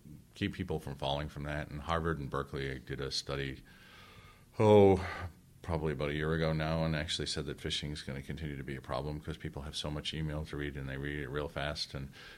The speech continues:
if they see something that says your bank account's been compromised and you need to go do something quick, you know, they're gonna go, "Ooh," and go do something quick and not stop and think. And,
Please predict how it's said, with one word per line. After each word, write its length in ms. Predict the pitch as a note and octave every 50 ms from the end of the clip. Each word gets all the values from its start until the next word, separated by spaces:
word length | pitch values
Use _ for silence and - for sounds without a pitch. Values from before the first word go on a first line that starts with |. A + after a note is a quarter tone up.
| - -
if 40 |
they 100 | - C2+
see 180 | C2+ - D2+ D2+
something 340 | D2 - D2+ C#2+ D2+ D2+ C#2+
that 120 | C#2+ C#2
says 200 | - - C#2+ C#2
your 80 | C2 A#1
bank 220 | - C#2 C#2 C2+
account's 320 | - B1 C#2+ C#2+ D2 C#2+ -
been 160 | - D2 C#2
compromised 640 | C#2 C#2 C#2 C#2 C#2 C#2+ C#2+ C#2+ D2 D2 C#2+ - -
and 100 | B1 B1+
you 60 | C2+
need 160 | C#2 C#2+ C#2
to 60 | C#2
go 120 | C#2 D2 C#2
do 160 | C2 C#2+ D2
something 500 | C#2+ - D#2 C#2+ C#2 - D2+ C#2+ D2 C#2 -
quick, 320 | - E2 D#2+ - - - - - - - - - - - - -
you 60 | - C#2+
know, 180 | C#2 C2+ C2+ - -
they're 120 | - D2+
gonna 240 | C#2+ D2+ D2 C#2 C2+
go, 160 | - - - - -
"Ooh," 200 | G#2 G2+ F#2+ - - - -
and 160 | C#2+ C#2 C2+
go 140 | D2+ D#2 D2
do 160 | D#2 E2 D2+
something 340 | - - D2+ C#2 C#2+ C#2 C#2
quick 300 | - - C#2+ C#2+ - -
and 80 | C2+
not 180 | C2 C2+ C2+ -
stop 360 | - - - C2 C2 - -
and 200 | C2+ C2+ C2+ C#2
think. 240 | - C2+ C2+ C#2+ D#2 - -
And, 160 | - B1 B1